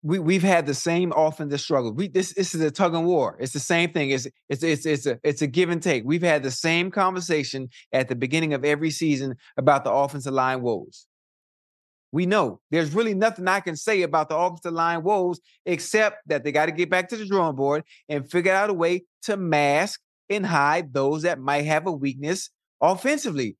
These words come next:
There, there's nothing I can say. And I just said, "Offensively, what we've always done is we've always risen to the top on the back end when it mattered most."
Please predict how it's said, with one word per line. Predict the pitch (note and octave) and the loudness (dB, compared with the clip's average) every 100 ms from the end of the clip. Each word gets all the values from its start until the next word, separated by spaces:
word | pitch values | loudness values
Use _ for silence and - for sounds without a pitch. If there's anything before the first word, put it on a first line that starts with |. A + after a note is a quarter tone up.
| _ _ | _ _
There, | D3+ F3 | 0 0
there's | E3 G3+ F3+ | 2 0 2
nothing | B3 B3 A3 | -2 0 0
I | A3+ | 0
can | G#3+ | -2
say. | G3+ C#4 D#3+ - _ _ _ _ _ - E3+ | 0 0 0 -8 _ _ _ _ _ -8 0
And | D#3+ | 2
I | F#3+ | 2
just | G3 F3+ | 0 -2
said, | G3+ F#3+ F3 - - | 0 2 2 -2 -2
"Offensively, | D#3+ D#3 G3 F#3+ F3+ F3 | 0 0 -4 -4 -4 0
what | D#3+ | 2
we've | D#3+ D3+ D#3 | 2 2 4
always | E3+ F#3 F#3 | 2 2 0
done | D#3+ D#3 D#3 | 0 0 -2
is | C3+ D3+ C#3+ C3 | -2 0 0 -2
we've | C3+ C#3+ B2 | -2 -2 0
always | D3+ D#3+ E3+ D3 | 2 2 2 0
risen | A#2+ C#3+ D3+ D#3 | -4 -4 -4 -4
to | F3 | -4
the | D#3+ D#3 | -4 -2
top | D#3 C3 B2+ - _ _ - | 2 2 2 -4 _ _ -8
on | D3 C#3 | -4 -2
the | |
back | A#2 C3+ C#3+ C#3+ | 0 2 2 0
end | D3 C3 | -6 -4
when | C3 | -4
it | B2 | -4
mattered | B2+ B2+ B2+ | 0 0 0
most." | B2 A2 C#2 - | -2 -4 -6 -14